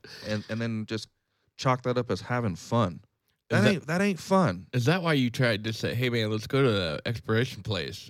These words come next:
Speaker 1: You can come with us, and we'll take the kids"? <laughs>
Speaker 2: Exactly.
Speaker 1: You're, you're trying to give me a little pain and
Speaker 2: Exactly. Like, you can come with, you can help me while we're
Speaker 1: <laughs>
Speaker 2: inside
Speaker 1: You
Speaker 2: of a
Speaker 1: hold
Speaker 2: public
Speaker 1: these
Speaker 2: place.
Speaker 1: kids while I go enjoy myself in
Speaker 2: Uh,
Speaker 1: here.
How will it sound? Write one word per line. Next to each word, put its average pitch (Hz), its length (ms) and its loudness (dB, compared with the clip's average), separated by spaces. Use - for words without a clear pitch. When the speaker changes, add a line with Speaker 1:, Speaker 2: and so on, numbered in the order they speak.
Speaker 1:
You 110 100 -2
can 131 80 -2
come 117 200 -2
with 143 180 0
us, - 220 -10
and 101 140 -6
we'll 110 120 0
take 120 240 -6
the - 60 -14
kids"? 165 440 2
<laughs> 120 60 -8
Speaker 2:
Exactly. 143 840 2
Speaker 1:
You're, 139 320 0
you're 139 160 4
trying 131 220 2
to 123 80 -2
give 123 160 2
me 123 100 -2
a 117 80 -2
little 120 160 0
pain 127 480 -2
and 139 80 0
Speaker 2:
Exactly. 127 480 0
Like, 101 180 -2
you 139 100 -6
can 139 100 -4
come 139 140 -2
with, 131 120 -2
you 139 100 -6
can 120 120 -6
help 131 360 0
me 123 380 -2
while 107 300 -2
we're 110 100 0
Speaker 1:
<laughs> 117 220 -2
Speaker 2:
inside 123 400 -2
Speaker 1:
You 156 80 8
Speaker 2:
of 147 60 6
a - 20 -2
Speaker 1:
hold 143 140 6
Speaker 2:
public 147 180 6
Speaker 1:
these 113 80 -2
Speaker 2:
place. 123 180 4
Speaker 1:
kids 139 260 4
while 110 160 2
I 117 140 0
go 127 160 0
enjoy 120 380 4
myself 101 520 -6
in 107 60 -2
Speaker 2:
Uh, 101 160 4
Speaker 1:
here. 92 160 0